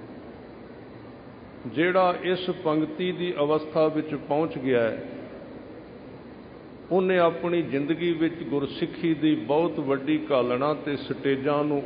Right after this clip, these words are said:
ਉਲੰਘਿਆ। ਅਗਲਾ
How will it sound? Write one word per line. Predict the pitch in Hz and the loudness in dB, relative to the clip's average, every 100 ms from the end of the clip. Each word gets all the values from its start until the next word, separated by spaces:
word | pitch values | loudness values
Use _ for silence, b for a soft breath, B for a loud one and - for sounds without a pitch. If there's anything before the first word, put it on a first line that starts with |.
| 135 | 0
ਉਲੰਘਿਆ। | 131 135 139 113 92 - - - - - - - - - - - - - - - - - - 147 | 4 4 6 4 2 -4 -10 -10 -12 -12 -12 -14 -14 -14 -14 -14 -14 -16 -16 -16 -16 -16 2 2
ਅਗਲਾ | 151 175 175 170 | 4 6 6 6